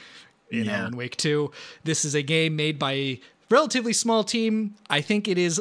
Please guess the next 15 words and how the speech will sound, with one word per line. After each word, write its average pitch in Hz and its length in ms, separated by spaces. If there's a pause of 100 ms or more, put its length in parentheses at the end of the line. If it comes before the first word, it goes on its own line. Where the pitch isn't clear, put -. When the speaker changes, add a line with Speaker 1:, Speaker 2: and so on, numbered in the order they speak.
Speaker 1:
one 151 380
of, 190 180
if 175 140
not 160 240
the 165 160
most, 156 480 (380)
uh, 131 400 (320)
expensive 165 1200 (140)
Finnish 180 680
cultural 175 560
produc-, 185 460
productions 190 560
of 165 100
all 185 140
time. 190 400